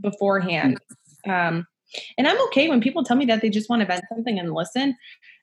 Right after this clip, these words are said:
Speaker 1: that actually takes a lot of pressure off of me. I'm like, "Okay,
Speaker 2: Right.
Speaker 1: I don't have to save your world." <laughs> 'Cause sometimes I feel that way, right?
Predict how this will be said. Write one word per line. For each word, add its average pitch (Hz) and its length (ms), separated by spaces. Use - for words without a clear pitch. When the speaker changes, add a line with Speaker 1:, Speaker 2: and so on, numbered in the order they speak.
Speaker 1:
that 226 160
actually 370 320
takes 262 240
a 214 60
lot 202 200
of 226 80
pressure 202 320
off 196 200
of 220 140
me. 220 240
I'm 214 100
like, 233 280
"Okay, 262 380
Speaker 2:
Right. 214 280
Speaker 1:
I 240 100
don't 294 140
have 285 180
to 254 100
save 240 280
your 269 260
world." 233 480
<laughs> - 320
'Cause 320 100
sometimes 381 320
I 311 80
feel 311 300
that 233 200
way, 202 140
right? 226 360